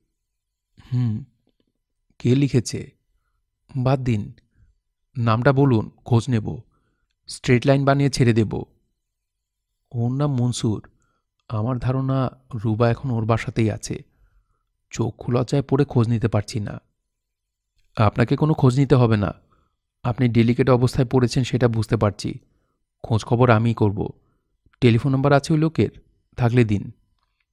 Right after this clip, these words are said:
এক্ষুনি পাত্তা লাগাচ্ছি। তারপরে আমি আপনাকে জানাবো। মন খারাপ করবেন না ভাই।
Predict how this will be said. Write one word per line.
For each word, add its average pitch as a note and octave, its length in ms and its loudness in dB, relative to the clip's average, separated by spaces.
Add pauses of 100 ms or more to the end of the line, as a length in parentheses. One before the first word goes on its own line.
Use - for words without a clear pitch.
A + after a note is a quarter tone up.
(180)
এক্ষুনি B2+ 300 2
পাত্তা A#2+ 280 0
লাগাচ্ছি। A2 460 -2 (680)
তারপরে A#2 420 2
আমি A#2+ 160 2
আপনাকে A#2 280 0
জানাবো। G#2 460 -4 (600)
মন A#2+ 220 0
খারাপ C3 260 2
করবেন A#2+ 260 2
না G#2+ 120 2
ভাই। G#2+ 180 -2